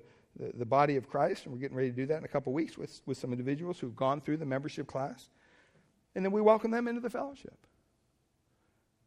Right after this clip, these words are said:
But see, you don't show up here Sunday and next Sunday you're sitting on the board of elders or whatever. It just doesn't work that way.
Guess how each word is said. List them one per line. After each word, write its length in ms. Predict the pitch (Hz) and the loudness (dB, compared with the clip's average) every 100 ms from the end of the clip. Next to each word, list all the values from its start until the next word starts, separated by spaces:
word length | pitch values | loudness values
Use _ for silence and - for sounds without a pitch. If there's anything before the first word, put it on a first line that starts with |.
| _ | _
But 100 | 185 | -6
see, 100 | 208 | 0
you 80 | 208 | 4
don't 140 | 233 | 4
show 200 | 214 202 | 6 6
up 140 | 208 208 | 6 6
here 120 | 156 | 2
Sunday 340 | - 208 196 | 2 0 2
and 100 | 143 | 2
next 200 | 151 160 | 2 0
Sunday 420 | - 190 151 147 - - _ _ _ _ - | -4 0 2 0 -4 -20 _ _ _ _ -6
you're 100 | 147 | -6
sitting 280 | - 185 151 | -2 -2 0
on 140 | 139 | -2
the 60 | 131 | 0
board 220 | 123 156 | 4 4
of 60 | 139 | 4
elders 380 | 156 - 110 123 | 0 -4 -8 -8
or 60 | |
whatever. 340 | 113 110 151 190 | -10 -6 -6 -6
It 140 | 185 | -4
just 200 | 202 180 | -4 0
doesn't 220 | 226 202 | 0 2
work 200 | 208 277 | -2 0
that 180 | 226 143 | -2 -2
way. 180 | 110 | -6